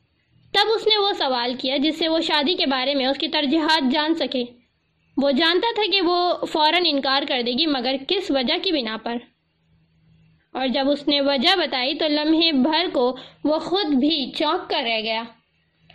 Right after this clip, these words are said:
وہ جتنے یقین اور استحقاق سے "میرا شوہر، میرا شوہر"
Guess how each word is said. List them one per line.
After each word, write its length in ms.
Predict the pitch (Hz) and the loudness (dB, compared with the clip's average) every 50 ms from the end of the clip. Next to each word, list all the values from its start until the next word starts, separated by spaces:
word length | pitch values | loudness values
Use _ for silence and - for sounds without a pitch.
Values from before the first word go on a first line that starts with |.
| _ _ _ _ _ _ _ _ _ - | _ _ _ _ _ _ _ _ _ -2
وہ 200 | 294 302 359 440 | 0 2 2 2
جتنے 420 | - 403 415 - 427 466 466 427 | 2 0 0 0 0 0 0 0
یقین 420 | 339 294 285 294 320 302 349 403 427 | 0 -2 -2 -2 -2 0 0 0 0
اور 120 | 415 381 | 0 0
استحقاق 680 | 349 330 330 - 359 294 269 - 285 262 285 359 359 | -2 -2 -2 -4 -4 -4 -4 -4 -4 -4 -4 -4 -4
سے 220 | - - 330 311 311 | -4 -4 -4 -2 0
"میرا 320 | 302 269 240 240 277 339 339 | -2 -2 -2 -2 -2 -2 -2
شوہر، 380 | - - 285 262 277 311 330 330 | -2 -2 -2 -2 0 0 0 0
میرا 320 | 294 262 269 277 311 339 | 0 0 0 0 0 -2
شوہر" 340 | - - 302 269 277 320 | -2 -2 -2 -2 -2 -2